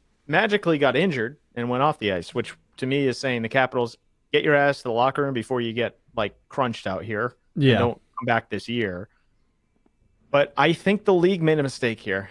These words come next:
Speaker 1: And then the next night, these two teams play again, and Buchnevich goes and cross-checks, uh, Mantra in the, in the face, and, uh, he gets one game.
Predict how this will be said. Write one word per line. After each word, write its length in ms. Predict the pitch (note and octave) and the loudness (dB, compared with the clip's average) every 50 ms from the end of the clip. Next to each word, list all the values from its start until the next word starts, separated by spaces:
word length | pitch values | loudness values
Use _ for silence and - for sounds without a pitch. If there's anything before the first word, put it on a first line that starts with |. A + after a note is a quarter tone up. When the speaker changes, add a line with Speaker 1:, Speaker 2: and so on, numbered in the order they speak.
| - - - - | -16 -16 -6 -4
Speaker 1:
And 140 | D3+ D3+ D#3 | 0 0 2
then 100 | D#3 D3+ | 2 2
the 60 | C#3+ | 2
next 320 | C#3 D#3+ F3 E3+ - - | 2 2 2 0 -2 -2
night, 340 | - C#3 C#3 C3 C3 - _ _ _ _ _ _ _ _ _ _ _ _ _ _ _ _ _ | 0 2 2 2 0 -2 _ _ _ _ _ _ _ _ _ _ _ _ _ _ _ _ _
these 200 | - C#3 D3+ C#3+ | -2 -2 -2 0
two 140 | - - D3 | 0 0 -2
teams 260 | - - C#3+ C3+ A#2+ | 0 0 -4 -4 -4
play 260 | - _ D3+ D3 C3+ B2 | -4 _ 2 4 4 4
again, 540 | A#2 A#2+ C3 C3 C3 B2+ A#2+ A2+ A#2+ A#2 - _ _ _ _ - | 2 2 2 2 4 4 2 0 -2 -6 -10 _ _ _ _ -6
and 140 | A#2+ A#2 | -6 -2
Buchnevich 540 | A#2 C3 B2 - - C#3+ C3+ B2+ B2 A#2 - | 0 -2 -2 -2 0 2 2 2 2 0 0
goes 200 | - C3 B2 A#2 | 0 0 0 0
and 80 | A2+ G#2 | -2 -2
cross-checks, 720 | - - B2 A#2 A2+ - _ - B2 A#2 - - - _ _ _ | 0 2 2 2 0 -2 _ -2 -2 -2 -2 -4 -20 _ _ _
uh, 200 | A#2+ A2 G#2+ G#2+ | -4 -4 -2 -2
Mantra 420 | G#2+ A2+ A#2+ A#2+ A#2 - C3 B2 A2 | 0 0 0 0 0 -2 -2 -2 0
in 100 | A2 G#2+ | 0 -2
the, 240 | G#2+ G2+ G2+ G#2 - _ | -4 -4 -4 -4 -6 _
in 80 | A#2 A2+ | -8 -8
the 80 | G#2+ | -8
face, 520 | - _ C3 A#2+ G#2 G2+ - - - - _ - - - - - _ - _ _ _ | -6 _ -4 -2 -2 -4 -8 -10 -16 -20 _ -20 -20 -20 -20 -20 _ -20 _ _ _
and, 260 | A#2+ A#2+ B2 B2 A#2+ B2 | -4 -4 -2 -2 0 2
uh, 120 | B2+ B2 | 2 2
he 180 | A#2+ C#3+ G#3 A3 | 2 2 2 4
gets 220 | B3 G#3+ - - | 2 2 2 2
one 220 | C#3+ C3+ A#2+ A2+ | 0 0 0 0
game. 320 | G#2 G2+ F#2 D#2+ D#2+ E2+ | -2 -4 -6 -6 -8 -10